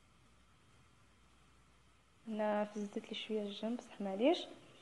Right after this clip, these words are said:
من بعد راح نجي ل-، لكل، بين كل ورقة وورقة راح نحي،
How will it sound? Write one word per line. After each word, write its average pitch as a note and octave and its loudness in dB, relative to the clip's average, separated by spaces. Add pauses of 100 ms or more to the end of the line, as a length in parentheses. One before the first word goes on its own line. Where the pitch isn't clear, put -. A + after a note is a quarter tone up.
(580)
من C#4+ 12
بعد E4+ 12
راح D#4 12
نجي C#4+ 12
ل-، C#4 12
لكل، D4+ 12
بين C#4+ 12
كل D#4+ 12
ورقة D4+ 12
وورقة F4 12
راح F4 12
نحي، E4+ 12